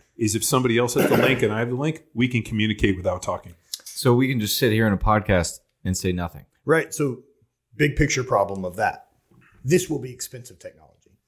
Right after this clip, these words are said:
Speaker 3: For sure.
Speaker 1: In the beginning.
Speaker 3: In the beginning, right?
Speaker 1: Yeah.
Speaker 3: <clears throat> The separation of people who have it and don't will widen
Speaker 2: Mm.
Speaker 3: really, really fast. If you and I can communicate telepathically using this tech,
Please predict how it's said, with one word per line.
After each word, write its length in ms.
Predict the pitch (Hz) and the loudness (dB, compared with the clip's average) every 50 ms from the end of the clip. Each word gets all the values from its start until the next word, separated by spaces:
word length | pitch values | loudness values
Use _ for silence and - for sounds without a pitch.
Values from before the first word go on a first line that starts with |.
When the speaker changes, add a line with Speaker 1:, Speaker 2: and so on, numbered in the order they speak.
| _ _ _ _ _ _ _ _ _ _ _ _ | _ _ _ _ _ _ _ _ _ _ _ _
Speaker 3:
For 140 | - 120 120 | -12 -10 -8
sure. 180 | - - - - _ | -8 -10 -10 -6 _
Speaker 1:
In 120 | 220 196 | 2 2
the 60 | 147 110 | 2 2
beginning. 400 | 117 101 104 127 156 135 131 - - | -2 -2 -2 -2 -2 -2 -6 -8 -10
Speaker 3:
In 100 | 131 143 | -8 -8
the 60 | 143 | -8
beginning, 280 | 151 160 269 - - - _ - | -8 -8 -10 -12 -14 -18 _ -14
right? 200 | 101 113 156 - - | -10 -10 -10 -10 -10
Speaker 1:
Yeah. 100 | 117 90 - _ _ _ _ _ _ | -18 -20 -20 _ _ _ _ _ _
Speaker 3:
<clears throat> 300 | - - - - - - - - - - | 2 2 4 4 2 2 -2 -6 -10 -12
The 120 | - 110 113 | -10 -4 -4
separation 720 | - - - 156 - - 143 127 113 117 123 - 185 - - _ _ _ _ _ _ _ _ _ _ | -2 0 0 2 2 4 4 4 4 4 2 0 -4 -6 -14 _ _ _ _ _ _ _ _ _ _
of 140 | 110 101 - | -6 -6 -4
people 220 | - 113 113 110 - | -4 -4 -4 -4 -6
who 160 | - 98 87 | -6 -6 -6
have 220 | - - 110 - - | -2 -2 -4 -4 -4
it 160 | - - - _ _ _ _ _ _ _ _ | -8 -12 -20 _ _ _ _ _ _ _ _
and 140 | 95 92 78 | -12 -10 -4
don't 320 | 76 98 120 - - - - _ _ _ _ _ _ _ - | 0 0 0 0 0 -6 -18 _ _ _ _ _ _ _ 0
will 160 | 101 101 95 | 2 4 4
widen 440 | 92 95 95 95 95 90 92 85 80 - - 107 | 6 4 4 4 2 0 -4 -10 -12 -16 -12 -6
Speaker 2:
Mm. 260 | 110 110 110 110 98 | -2 0 2 2 4
Speaker 3:
really, 480 | 110 113 113 107 107 107 107 95 90 87 85 | 4 4 4 4 4 2 2 2 -2 -6 -6
really 320 | 87 95 98 95 92 92 | -4 -2 -2 0 -2 -2
fast. 480 | 92 - - 85 73 - - - - - - | -4 0 0 0 0 0 -4 -8 -8 -8 -14
If 180 | - - - | -16 -14 -6
you 200 | 107 139 175 180 170 | 0 4 4 4 4
and 80 | 143 | 2
I 180 | 110 101 107 131 | -2 -6 -8 -10
can 180 | - - 117 117 | -12 -12 -14 -12
communicate 680 | - 98 92 98 98 95 95 - 104 92 87 - _ _ _ _ _ - | -12 -14 -12 -10 -10 -10 -10 -6 -6 -6 -6 -8 _ _ _ _ _ 0
telepathically 760 | - 120 98 95 - 104 92 - - - - - 76 71 - _ _ _ _ _ _ _ _ _ _ _ _ _ | 2 2 4 4 2 0 -2 -2 -4 -10 -18 -18 -18 -18 -20 _ _ _ _ _ _ _ _ _ _ _ _ _
using 300 | - 110 104 87 92 92 | 2 2 2 2 0 -4
this 120 | 87 80 - | -4 -4 -4
tech, 320 | - - 69 67 - _ | -4 -4 -6 -6 -14 _